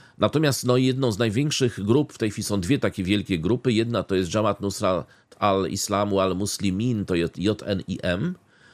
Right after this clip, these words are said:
e, to jest, e, pierwsza grupa, tak naprawdę to jest sojusz trzech wielkich grup,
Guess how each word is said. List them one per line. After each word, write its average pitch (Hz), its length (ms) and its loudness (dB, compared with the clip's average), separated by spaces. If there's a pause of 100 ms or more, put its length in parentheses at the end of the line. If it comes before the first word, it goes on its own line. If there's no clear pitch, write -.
(140)
e, 92 400 2
to 110 100 2
jest, 101 480 0
e, 87 360 2
pierwsza 90 420 0
grupa, 87 380 0
tak 107 180 -4
naprawdę 107 460 0
to 104 180 0
jest 101 400 0
sojusz 120 800 0 (400)
trzech 123 460 2
wielkich 107 560 2
grup, 107 440 2